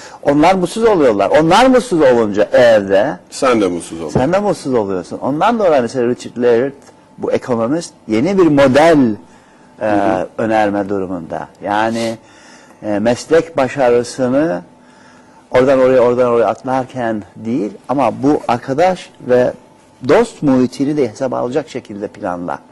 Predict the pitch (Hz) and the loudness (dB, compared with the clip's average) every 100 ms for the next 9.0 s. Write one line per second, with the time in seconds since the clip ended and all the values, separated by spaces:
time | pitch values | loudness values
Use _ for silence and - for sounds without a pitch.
0 | _ _ _ _ - _ 95 85 - 113 | _ _ _ _ -20 _ -18 -18 -18 -6
1 | 104 101 104 - - 98 95 - 92 87 | -4 0 2 2 2 0 -4 -6 -6 -4
2 | 85 90 78 80 78 76 - - - 165 | -4 -6 -6 -10 -12 -12 -14 -10 0 2
3 | 185 165 170 156 147 - 175 220 220 - | 4 2 0 -2 -2 0 2 2 -2 -20
4 | _ _ _ _ _ _ _ - _ - | _ _ _ _ _ _ _ -20 _ -16
5 | - 113 113 107 110 104 101 98 90 85 | -2 2 4 4 4 4 2 0 -2 -8
6 | _ - 104 92 87 50 73 - - - | _ -4 0 0 0 -8 -14 -20 -20 -20
7 | _ _ _ - - _ _ _ - _ | _ _ _ -20 -20 _ _ _ -20 _
8 | _ _ _ _ 98 90 98 95 92 | _ _ _ _ -10 -8 -8 -10 -10